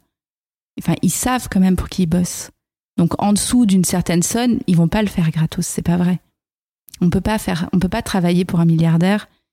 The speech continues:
et faire ça gratuitement. Le problème, c'est, c'est pas d'accepter ou de pas accepter. Le problème, c'est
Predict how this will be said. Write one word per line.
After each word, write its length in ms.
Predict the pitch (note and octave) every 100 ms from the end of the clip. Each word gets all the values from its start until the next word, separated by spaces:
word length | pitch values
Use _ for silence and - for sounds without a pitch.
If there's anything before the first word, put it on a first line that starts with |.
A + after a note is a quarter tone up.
| _ _ _ -
et 100 | F#3
faire 180 | F#3 F3+
ça 140 | F#3+
gratuitement. 520 | F#3 F#3 - G3 F#3 -
Le 140 | - A3
problème, 380 | - G#3+ C#4+ A#3+
c'est, 340 | - G3 F3
c'est 160 | - E3+
pas 440 | - G3+ G3 F#3
d'accepter 840 | E3 F3 - F#3+ - A3 A3+ A3+
ou 140 | G#3 F#3
de 100 | F3
pas 160 | F#3
accepter. 360 | F3 - G3 C#4
Le 80 | G#3
problème, 260 | F3 A#3
c'est 280 | A#3 - E3+